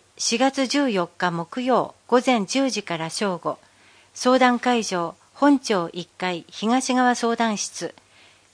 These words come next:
相談員、人権擁護委員。申し込み、事前申し込み不要、来訪順に受け付けます。問い合わせ、人権推進課。電話、二四二一零二。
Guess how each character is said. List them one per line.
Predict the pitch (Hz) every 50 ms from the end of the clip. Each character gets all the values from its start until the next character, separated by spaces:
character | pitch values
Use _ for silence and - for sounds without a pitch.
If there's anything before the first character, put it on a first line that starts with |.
| _ _
相 | - - 254 262 269
談 | 269 269 269 262 247
員、 | 214 180 156 160 - _ _
人 | - 214 247 262 262
権 | 254 - 254 254 247 233
擁 | 214 240 240 240
護 | 233 240 240 226 208
委 | - 220
員。 | 220 196 175 156 156 - _ _ _ _ _ _ _ _ _ _ -
申 | 196 226 233
し | 220 -
込 | - - 196
み、 | 190 185 180 - - _
事 | - 196 202 190
前 | 254 277 269
申 | 262 247 247 247 240
し | - -
込 | - 226
み | 220 214 202
不 | - - 202 202
要、 | 190 190 185 180 180 180 - _ _ _ -
来 | 170 208 247 247
訪 | 240 247 247 240
順 | 240 233 233 226 233
に | 254 254 -
受 | - 170 - - 180
け | -
付 | - - - 175
け |
ま | 165 165 160 165
す。 | - - - - - _ _ _ _ _ _ _ _ _ _ _ _ _
問 | 220 233 233 220
い | 220
合 | 220
わ | 214 214
せ、 | 208 - 214 202 196 - _ _ _ _
人 | - 214 233 254 262
権 | 247 - 262 254
推 | 240 - - 240 233
進 | 220 - - 226 214 196
課。 | - - 202 185 - - _ _ - - - - _ _
電 | - 208 214 214 208 208
話、 | 208 202 202 - -
二 | - 185 196 233 240 240 233
四 | 233 240 214 180 156 - - -
二 | 180 202 247 269 277 277 269 277
一 | 277 - - - 170 160
零 | 185 208 220 220 214
二。 | 214 214 214 190 139 -